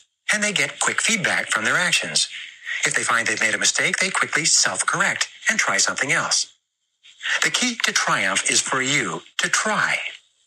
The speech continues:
Successful people are decisive, and they try far more things than the average person. By the law of probabilities, the law of averages, if you try far more different ways to be successful,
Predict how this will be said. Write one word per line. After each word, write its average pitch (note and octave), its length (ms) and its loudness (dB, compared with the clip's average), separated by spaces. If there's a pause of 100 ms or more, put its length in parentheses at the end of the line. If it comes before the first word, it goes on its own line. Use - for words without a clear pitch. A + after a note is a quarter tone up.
(360)
Successful B3 500 2
people C3 300 0
are A#2 220 0
decisive, E3+ 580 2
and G2 100 0
they A2 180 0 (180)
try F#3+ 480 2
far A3+ 320 2
more G#3+ 200 0
things A2 340 2
than C#3 100 0
the D#3+ 100 2
average - 320 0
person. - 440 0 (840)
By A2+ 80 2
the G#2 100 0
law G#2+ 320 0
of - 160 -2
probabilities, G#2 680 2
the G2+ 80 -4
law F#2+ 220 -2
of - 60 0
averages, F3+ 480 2 (360)
if B2 120 2
you A#2 120 0 (220)
try A#2+ 600 2
far G3 380 2
more E3 220 0
different D3 480 0
ways D#3 420 2
to A#2+ 100 -2
be A2+ 120 2
successful, G2+ 720 2